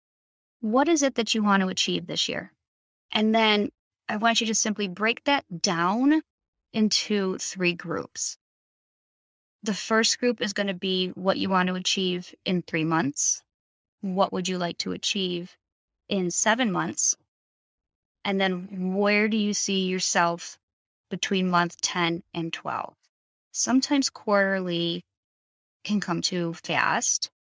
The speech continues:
So I just lengthened the time out a little bit for myself. So give yourself a little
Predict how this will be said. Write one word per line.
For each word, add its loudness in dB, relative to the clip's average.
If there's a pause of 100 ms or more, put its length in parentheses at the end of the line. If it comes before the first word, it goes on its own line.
(160)
So 2
I 0
just -6
lengthened -2
the -4
time -2
out 0
a -4
little -6
bit -10
for -10
myself. -6 (580)
So -6
give -4
yourself 2 (400)
a -2
little 0